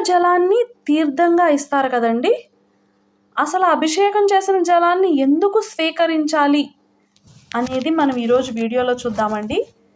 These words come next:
మన సాంప్రదాయాల వెనుక నిగూఢ ఆరోగ్య సూత్రాలు ఉన్నాయి. పండగలు, పర్వదినాలు, పూజలు, వ్రతాలకు ఉన్నట్లే దేవుని విగ్రహానికి చేసే ఉపచారాలు కూడా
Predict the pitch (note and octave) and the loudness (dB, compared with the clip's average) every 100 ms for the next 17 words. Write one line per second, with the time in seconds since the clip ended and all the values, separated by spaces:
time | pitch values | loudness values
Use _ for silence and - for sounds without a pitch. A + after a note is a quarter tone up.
0 | _ _ _ _ _ _ _ _ _ _ | _ _ _ _ _ _ _ _ _ _
1 | _ _ - C4+ D#4+ F#4 G4 F4 D#4+ G4 | _ _ -6 0 2 2 0 0 2 2
2 | G#4 G#4+ A4 A4 G#4+ G#4+ G4+ F#4+ F#4 G#4 | 2 4 4 4 4 4 2 0 0 0
3 | C5+ - _ - C4 B3+ C4 A3+ D#4 F4+ | 0 -4 _ -12 -10 -4 -4 0 0 2
4 | F#4+ D4+ A3+ A#3+ C4+ D4 D#4 D#4+ C#4 C4 | 2 2 2 2 2 2 -2 -4 -4 -4
5 | C4+ C4 B3+ A#3 G#3+ G3 F#3 _ _ _ | -2 -2 -2 -4 -2 -4 -8 _ _ _
6 | _ _ _ _ _ _ _ - B3 B3+ | _ _ _ _ _ _ _ -6 -4 -2
7 | B3+ B3+ B3 B3 B3 A#3+ B3 B3 B3 B3+ | -2 0 0 2 0 0 -2 0 -2 -2
8 | B3 B3 B3 A#3+ A#3 B3+ B3+ A#3+ B3 B3 | -2 0 0 -2 -6 -10 -8 -2 0 0
9 | B3 A#3+ A#3 A#3 B3+ B3+ B3+ B3+ A#3 A#3 | 0 0 -2 -2 -2 -2 -2 -4 -4 -2
10 | A#3 C4+ G4 B4+ _ _ _ _ _ A3 | -4 0 0 -2 _ _ _ _ _ -12
11 | G3+ C4 E4 G4+ A4 F#4+ D#4 D#4 E4 E4+ | -2 0 2 2 0 0 0 0 0 0
12 | E4+ E4+ D#4+ D#4+ D4 D4 C#4+ A#3+ B3+ B3+ | -2 -2 -6 -2 -2 -2 -2 -2 -4 -2
13 | C4+ C4 B3+ B3 B3 B3+ | -2 0 0 -2 -2 0